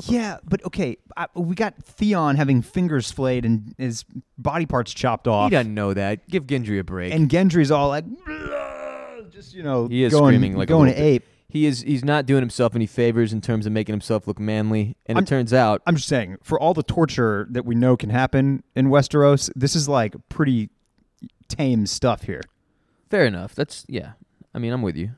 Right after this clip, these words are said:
Speaker 2: I'm with you.
Speaker 1: I don't wanna leech on my dingus either, but, you know.
Speaker 2: Better than the,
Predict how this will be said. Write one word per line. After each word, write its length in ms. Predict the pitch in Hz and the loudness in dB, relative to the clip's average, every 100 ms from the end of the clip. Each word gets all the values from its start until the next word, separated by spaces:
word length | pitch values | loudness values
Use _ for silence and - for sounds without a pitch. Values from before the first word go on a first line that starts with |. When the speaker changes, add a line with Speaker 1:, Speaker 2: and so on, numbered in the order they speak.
| _ - | _ -10
Speaker 2:
I'm 60 | 117 | -6
with 160 | 92 | -6
you. 140 | 85 101 | -6 -4
Speaker 1:
I 80 | 147 | 0
don't 120 | 180 | 2
wanna 160 | 151 131 | 4 4
leech 260 | 139 131 | 4 4
on 80 | 135 | 4
my 60 | 123 | 4
dingus 400 | 120 127 113 156 | 4 2 2 0
either, 240 | 165 90 | -2 -4
but, 280 | 90 98 - _ | -4 -6 -6 _
you 140 | 113 127 | -6 -6
know. 160 | 78 | -6
Speaker 2:
Better 260 | 107 113 120 | -2 2 2
than 100 | 117 | 2
the, 140 | 117 | 0